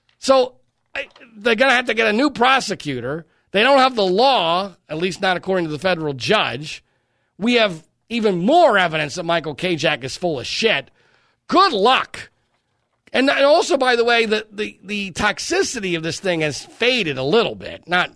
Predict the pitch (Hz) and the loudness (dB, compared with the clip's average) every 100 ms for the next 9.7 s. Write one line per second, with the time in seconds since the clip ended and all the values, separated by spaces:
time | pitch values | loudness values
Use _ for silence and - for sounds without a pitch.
0 | 127 156 156 107 - - 156 147 202 - | _ -2 -2 -10 -20 -10 -8 -4 -4 -4
1 | 139 180 190 90 78 - _ _ _ _ | -2 0 0 -4 -16 -20 _ _ _ _
2 | _ _ - 190 180 233 247 196 185 165 | _ _ -2 -2 2 0 0 -4 -4 -6
3 | 147 - 233 185 220 196 156 - 208 226 | -8 -4 -2 2 0 -2 -8 -4 -2 -2
4 | 190 156 131 127 143 135 117 _ _ _ | -4 -6 -8 -6 -4 -4 -6 _ _ _
5 | 151 190 175 165 147 160 147 - 180 160 | -4 0 0 0 0 -2 -2 0 0 0
6 | 135 - 214 175 90 - _ _ _ _ | -2 0 2 2 -4 -16 _ _ _ _
7 | _ _ _ _ _ _ _ 151 156 311 | _ _ _ _ _ _ _ -8 0 0
8 | 196 196 170 262 180 208 220 226 151 165 | 0 -4 0 0 0 -2 0 0 -2 -2
9 | 240 196 240 240 170 196 196 | -2 0 0 0 0 -2 -2